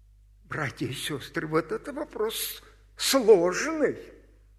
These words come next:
Я нередко задаюсь им,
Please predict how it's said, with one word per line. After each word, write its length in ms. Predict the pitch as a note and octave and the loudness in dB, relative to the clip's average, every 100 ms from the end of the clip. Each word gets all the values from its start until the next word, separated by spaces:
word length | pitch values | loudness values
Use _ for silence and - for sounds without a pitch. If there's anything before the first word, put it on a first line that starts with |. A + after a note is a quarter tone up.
| - - - - - - - - - - - - - C#3+ | -20 -20 -20 -20 -20 -20 -20 -20 -20 -20 -20 -20 -18 -8
Я 140 | F3+ | -6
нередко 640 | F3+ D4 C#4 C#4+ C#4+ C4 | 0 0 4 2 0 -4
задаюсь 720 | F#3+ C4+ A#3 D4 C4 A3 - G3 | 8 8 8 0 0 0 -2 0
им, 420 | E3+ E3 - | -2 -2 -8